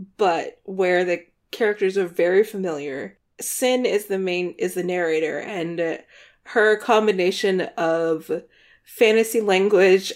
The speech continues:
and, uh, American vernacular, sometimes falling into A A V E, which is even better, yeah, just makes the book even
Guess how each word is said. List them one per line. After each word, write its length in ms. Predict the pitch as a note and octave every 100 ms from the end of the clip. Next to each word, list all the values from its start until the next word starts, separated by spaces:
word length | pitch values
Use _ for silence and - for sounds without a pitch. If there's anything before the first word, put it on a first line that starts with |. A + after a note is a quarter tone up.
| -
and, 520 | F#3 E3+ E3 E3 E3
uh, 160 | E3 C#3+
American 540 | F#3+ F#3 E3+ F3+ A#3
vernacular, 960 | F#3+ F#3 F3+ E3 E3+ F3+ E3+ D#3+ D#3 E3 _ _ _ _
sometimes 840 | - B3 A3 A#3 G3 F#3+ F#3 -
falling 440 | - F#3+ F3+ F3+ E3
into 340 | G3 G3+ - - - F#3
A 360 | F3 E3+ F#3
A 20 |
V 140 | F3 F3+
E, 560 | D#3 D#3 D#3+ D#3+ E3+ -
which 240 | F#3+ F#3
is 160 | E3 D#3+
even 280 | F3+ F3+ E3+
better, 500 | E3 D#3 D3 D#3 - - - - -
yeah, 220 | G3 E3+
just 260 | E3+ G3+ G3
makes 340 | G3 F3 -
the 100 | G#3
book 280 | F#3+ D#3+ D#3+
even 600 | - G3+ F#3 F#3+ F#3 E3+